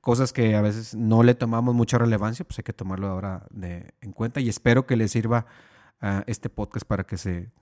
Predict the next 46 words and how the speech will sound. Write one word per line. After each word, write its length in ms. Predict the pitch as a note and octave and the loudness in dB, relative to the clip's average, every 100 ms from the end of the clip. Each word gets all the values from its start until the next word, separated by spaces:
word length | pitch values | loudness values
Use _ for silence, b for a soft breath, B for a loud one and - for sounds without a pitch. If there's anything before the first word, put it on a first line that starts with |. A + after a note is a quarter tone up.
| _ _ | _ _
que 140 | - F#2 | -10 -8
se 560 | - F2+ F2 E2 F#2 _ | -8 -8 -8 -10 -14 _
documenten 760 | A#2 - A2+ G#2+ G#2+ B2 A#2 A#2 | -6 -2 0 0 0 -2 -4 -6
y 80 | G#2+ | -10
que 120 | G#2+ | -8
otros 240 | G#2 A2 | -6 -6
médicos 360 | G#2+ A2 A2 A2+ | -4 -2 -2 -4
también 240 | G#2+ G#2 | -2 -2
pongan 300 | G2 A2 A2 | 2 2 2
atención 360 | G#2+ - G2 G#2+ | -2 -4 -6 -4
a 20 | |
los 100 | G#2+ | -4
datos 220 | G2 A2 - | -4 -6 -4
clínicos. 440 | B2+ E3 E3+ - B B B B B B B B | -2 -2 -4 -10 B B B B B B B B
Mi 140 | B2+ B2 | -4 -2
conclusión, 480 | A#2 B2 C3+ D#3+ - _ _ _ _ _ _ | 0 2 2 2 -2 _ _ _ _ _ _
complicada 540 | B2 A2+ G#2 A#2+ D3 | -4 -2 0 6 6
la 60 | D#3 | 6
enfermedad 600 | C#3 B2 A2+ A#2 C#3 D3 | 0 -4 -4 -4 -4 -6
y 140 | C#3+ G#2+ | -6 -2
la 160 | G#2 | -2
verdad, 440 | G2 G2+ A#2 A#2+ _ _ _ | -2 2 0 0 _ _ _
para 220 | G#2+ G2+ | -2 0
mí, 160 | G2+ A2 | 0 -2
no, 300 | A#2 A2+ A2+ | -2 -6 -8
yo 200 | - A2 | -6 -2
no 80 | A#2 | 0
la 120 | A#2+ | 0
pensaría 340 | G#2 F#2+ G2 | -2 -2 -4
de 40 | G2+ | -4
primera 220 | G2+ G#2 | -6 -8
instancia, 280 | G2+ G2 G#2 | -8 -10 -4
sinceramente. 720 | - G#2 A#2+ A#2 G2+ F2 - _ _ _ _ _ _ | 2 4 4 4 2 -4 -16 _ _ _ _ _ _
Pero 180 | A#2+ G#2+ | -4 -2
ya 200 | G2+ F2+ | -2 -6
con 100 | - | -8
los 60 | B2 | -10
datos 200 | F2+ - | -10 -12
clínicos 340 | G2 F#2 G2+ | -12 -10 -8
vamos 320 | E2+ E2 E2+ F2 | -8 -8 -6 -6
a, 180 | D2+ _ _ _ _ _ _ | -6 _ _ _ _ _ _
a, 140 | E2+ | -8
a 140 | F2 G2 | -8 -4
las 120 | F#2+ | -4
lumbalgias 440 | F2+ E2+ F2 G#2 | -4 -6 -6 -8
que, 240 | - F#2 | -8 -10